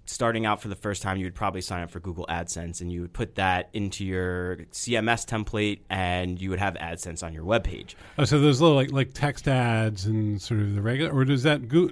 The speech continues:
Speaker 2: AdSense now includes everything, right?
Speaker 1: AdSense, there's that, Google has two advertising demand side products. One is AdSense, and now that's sort of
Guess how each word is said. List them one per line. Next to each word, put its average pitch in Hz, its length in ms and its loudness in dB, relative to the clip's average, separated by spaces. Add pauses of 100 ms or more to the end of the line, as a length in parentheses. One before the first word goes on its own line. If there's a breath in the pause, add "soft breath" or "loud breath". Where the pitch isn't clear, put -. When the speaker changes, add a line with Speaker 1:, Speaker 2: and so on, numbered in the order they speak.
(120)
Speaker 2:
AdSense 170 400 2
now 143 140 4
includes 113 320 2
everything, 95 400 0
right? 101 220 -6 (380)
Speaker 1:
AdSense, 147 540 4 (220)
there's 143 160 0
that, 156 180 4
Google 151 280 2
has 135 240 2
two 120 640 -4
advertising 98 920 -4
demand 90 420 -4
side 90 240 -6
products. 80 420 -8
One 98 220 -4
is 95 260 -4
AdSense, 117 540 0
and 104 80 -2
now 104 220 2
that's 101 260 -2 (100)
sort 104 200 -4
of 92 200 -6